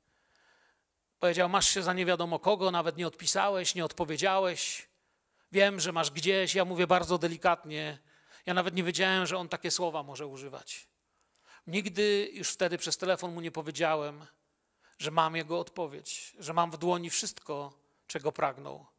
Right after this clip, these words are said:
Po prostu przestał być tym, dla kogo ta odpowiedź była. Tak jak ten naród przy Złotym Cielcu przestał być tym,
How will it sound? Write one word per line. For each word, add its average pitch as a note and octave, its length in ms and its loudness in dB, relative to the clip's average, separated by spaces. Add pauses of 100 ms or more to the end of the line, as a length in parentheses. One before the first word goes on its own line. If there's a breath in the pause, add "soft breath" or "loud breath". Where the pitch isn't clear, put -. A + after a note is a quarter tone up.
(480 soft breath)
Po D3+ 120 -6
prostu - 320 -4
przestał F3 380 2
być D#3 220 0
tym, F3+ 200 -6
dla D3+ 120 -6
kogo D3 260 -12
ta D3+ 100 -8
odpowiedź D3+ 400 -8
była. D3 400 -2 (260 loud breath)
Tak D#3 160 -4
jak E3+ 140 -4
ten F3 180 2
naród F#3+ 300 2
przy - 160 -2
Złotym F3+ 340 -2
Cielcu E3+ 380 0
przestał F3+ 400 2
być D3+ 260 0
tym, D#3 340 -4